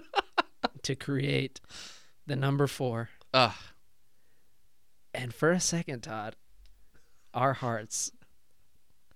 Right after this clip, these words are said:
Speaker 2: just communally s-, were
Speaker 1: I think for me it was a second. For you, it was, like,
Speaker 2: No,
Speaker 1: days
Speaker 2: for me,
Speaker 1: because
Speaker 2: for me,
Speaker 1: you're like, "They're doing it.
Speaker 2: it
Speaker 1: They're
Speaker 2: was a
Speaker 1: bringing
Speaker 2: lo-,
Speaker 1: it."
Speaker 2: yeah, it wasn't a second. It was a while. <laughs> It was a full twenty-four hour period where I
Speaker 1: Well
Speaker 2: was like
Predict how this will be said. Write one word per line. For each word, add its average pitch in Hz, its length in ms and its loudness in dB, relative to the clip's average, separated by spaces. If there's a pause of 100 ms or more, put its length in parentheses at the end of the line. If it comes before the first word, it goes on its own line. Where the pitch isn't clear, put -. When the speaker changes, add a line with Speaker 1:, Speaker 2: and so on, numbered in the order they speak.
Speaker 2:
just - 480 -2 (800)
communally 143 920 6 (640)
s-, - 140 -8 (120)
were 131 460 8 (680)
Speaker 1:
I 165 60 12
think 190 140 12
for 175 160 6
me 151 220 10
it 135 60 12
was 107 140 8
a 107 60 -2
second. 110 300 8
For 117 80 2
you, 135 400 8
it 123 80 12
was, 113 100 6
like, 110 240 10
Speaker 2:
No, 175 140 12
Speaker 1:
days 127 280 12
Speaker 2:
for 214 120 12
me, 202 280 12
Speaker 1:
because 185 220 12
Speaker 2:
for 190 60 10
me, 208 80 12
Speaker 1:
you're 208 160 12
like, 147 480 10
"They're 170 140 12
doing 240 340 10
it. 160 100 12
Speaker 2:
it 165 60 12
Speaker 1:
They're 185 100 12
Speaker 2:
was 180 120 12
a 170 40 12
Speaker 1:
bringing 156 140 12
Speaker 2:
lo-, 156 140 12
Speaker 1:
it." 170 100 12
Speaker 2:
yeah, 151 240 12
it 160 40 12
wasn't 160 340 12
a 147 40 10
second. 139 400 8
It 143 80 6
was 147 160 8
a 131 80 8
while. 131 380 10
<laughs> 135 40 10
It 185 60 12
was 170 140 12
a 151 160 12
full 156 420 10
twenty-four 143 500 10
hour 131 240 10
period 123 480 6
where 123 100 10
I 123 60 12
Speaker 1:
Well 123 100 12
Speaker 2:
was 120 120 4
like 117 240 2